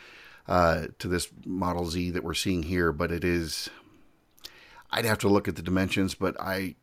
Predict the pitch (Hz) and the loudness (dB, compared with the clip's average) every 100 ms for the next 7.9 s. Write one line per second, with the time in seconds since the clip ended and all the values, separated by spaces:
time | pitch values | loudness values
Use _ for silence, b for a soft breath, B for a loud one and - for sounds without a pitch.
0 | - - 117 127 110 101 95 107 95 90 | -8 -2 2 4 4 2 0 2 4 2
1 | 92 - 90 87 90 90 92 82 - - | 0 0 0 0 -2 -4 -4 -4 -6 -4
2 | 92 90 85 90 76 82 69 87 92 90 | 0 0 0 -4 -6 -6 -6 -8 -8 -6
3 | 87 82 90 92 - 90 78 85 90 87 | -6 -4 -2 -2 -2 -4 -4 -2 -2 -2
4 | 95 85 85 82 87 82 82 B B B | -2 -2 -4 -4 -6 -8 -10 B B B
5 | B B - 110 107 90 101 90 87 85 | B B 4 4 4 4 4 6 4 4
6 | 87 85 85 82 82 85 110 107 90 87 | 2 0 0 -2 0 2 2 2 0 0
7 | - - 90 82 - - 90 82 82 | 0 2 2 2 -4 -4 -2 -2 -4